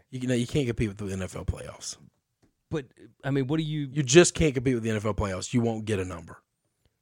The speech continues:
Speaker 1: I assure you, you won't get a number.
Speaker 2: So, do you not
Speaker 1: And
Speaker 2: work
Speaker 1: all
Speaker 2: with
Speaker 1: of
Speaker 2: the
Speaker 1: these
Speaker 2: N F L?
Speaker 1: stadiums host the N F L playoffs also, or an N F L team.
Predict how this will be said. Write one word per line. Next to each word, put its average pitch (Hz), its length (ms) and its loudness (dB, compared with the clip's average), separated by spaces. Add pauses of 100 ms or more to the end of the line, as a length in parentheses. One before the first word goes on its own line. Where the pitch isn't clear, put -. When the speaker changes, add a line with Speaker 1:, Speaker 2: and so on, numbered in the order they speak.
(100)
Speaker 1:
I 123 120 0
assure 120 320 2
you, 107 100 -2
you 98 140 -2
won't 101 200 -4
get 92 120 -6
a 87 60 -8
number. 82 260 -14 (420)
Speaker 2:
So, 131 420 0 (1800)
do 127 120 -4
you 143 120 -2
not 139 280 -2
Speaker 1:
And 156 120 8
Speaker 2:
work 151 80 12
Speaker 1:
all 196 200 12
Speaker 2:
with 185 80 12
Speaker 1:
of 156 60 6
Speaker 2:
the 165 80 8
Speaker 1:
these 135 180 4
Speaker 2:
N 175 120 12
F 170 60 12
L? 143 180 6
Speaker 1:
stadiums 123 140 -2
host 143 360 6
the 135 120 6
N 131 100 4
F 120 140 0
L 117 140 4
playoffs 120 440 2
also, 98 540 -2 (280)
or 117 200 0
an 117 200 0
N 113 140 0
F 104 140 -2
L 113 140 6
team. - 280 -6